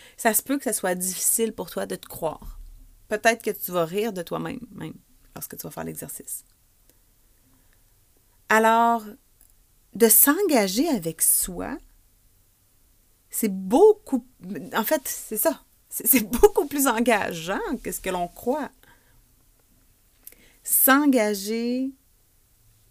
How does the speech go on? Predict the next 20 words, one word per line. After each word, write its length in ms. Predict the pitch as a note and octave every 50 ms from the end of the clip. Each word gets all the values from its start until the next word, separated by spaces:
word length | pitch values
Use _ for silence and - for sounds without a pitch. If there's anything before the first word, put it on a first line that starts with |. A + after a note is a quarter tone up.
| _ _ -
à 540 | - G3 F#3+ F#3 F3+ F3+ F3 F3 F#3 F#3+ - - _ _ _ _ _ -
honorer 520 | A3 A3+ A3+ A3 A3 G#3+ G#3 F#3+ G#3 G#3+ G#3+
son 220 | - G#3 G3 F#3
corps, 480 | - - - - - _ _ _ _ _ _ _ _ _ _ _ _ _ _ _ _ _ -
à 220 | F3 E3+ F3 F#3+
être 100 | F#3+ -
en 100 | F3+ D#3+
connexion 520 | E3 - - A3+ A3 G#3+ G3+ - - A3 G#3
avec 400 | G3+ G3 F#3 F#3 - - - F#3+
lui. 120 | F#3 G#3+ _ _ _ _ _ _ _ _ _ _ _ _ _ _ _ _
S'engager 720 | - - - A#3+ A#3+ A#3+ A#3 B3+ A#3+ A#3 A3+ A3+ D4+ F4+
pour 200 | - A#3+ F#3+ F#3+
des 200 | F3+ G3 F#3+ G3+
routines, 720 | G3+ - A#3 C4 B3+ - - - - B3+ C4 B3 G#3+ F#3+
des 140 | F3 F3 E3+
rituels. 920 | E3+ F#3 A#3+ B3 B3 - - C4+ B3 C4+ C4+ C4+ C4 A#3+ G3+ F3 - G3 G3+ _ _ _ _ _ _ _ _ _ _ _ _ _ _ _ _ _ _ _ _ _ _ _ _ _ _ _ _ - - - - - -
Tout 120 | - F#4+
ce 100 | G4+ -
qui 180 | - - - G3+
prend 500 | - - - - A3+ A3+ A#3 A#3+ A#3+ B3